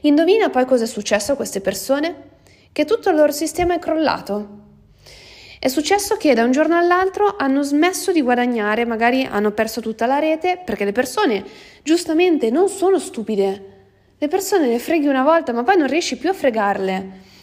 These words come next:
Ecco perché ti dico, è meglio pagare il prezzo ora, quindi, mm, metterci magari più tempo a fare determinate cose, metterci più tempo a capire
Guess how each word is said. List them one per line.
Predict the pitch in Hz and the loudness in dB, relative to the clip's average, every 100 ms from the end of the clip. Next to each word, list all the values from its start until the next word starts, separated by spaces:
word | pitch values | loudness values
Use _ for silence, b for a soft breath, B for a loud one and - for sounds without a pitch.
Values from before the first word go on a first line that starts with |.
| - | -8
Ecco | 381 381 226 | -4 -2 -2
perché | 220 220 226 208 B B B _ | -2 0 0 0 B B B _
ti | 254 | -2
dico, | 247 226 220 208 202 - | 0 0 2 2 2 -4
è | 262 | 0
meglio | 277 359 370 269 | 4 6 6 4
pagare | - 208 269 294 | 0 0 2 2
il | 247 233 | 0 -2
prezzo | - 277 294 285 - - 190 185 196 - - _ | 0 2 2 -2 -8 -2 -2 -2 -6 -18 -20 _
ora, | 233 214 214 247 320 - - _ b b b b b b b | 2 4 4 2 0 -10 -20 _ b b b b b b b
quindi, | - 262 240 220 214 202 - - _ _ _ _ 240 | 0 2 2 0 -4 -6 -12 -20 _ _ _ _ -4
mm, | 226 220 214 202 175 - | -2 -2 -2 -4 -8 -6
metterci | 254 311 349 415 - | 0 0 2 -2 -2
magari | 311 294 320 | -2 0 0
più | 302 285 277 | 0 -4 0
tempo | 262 262 254 254 | 0 0 -2 -4
a | |
fare | 240 226 226 | -2 0 0
determinate | 233 240 247 240 240 | -2 -4 -4 -4 -4
cose, | 247 208 196 | -2 -2 -2
metterci | 240 302 349 - | -2 -2 -2 -2
più | 320 302 | -2 -2
tempo | 294 277 | -2 -2
a | |
capire | 269 254 254 247 240 | -2 -4 0 0 0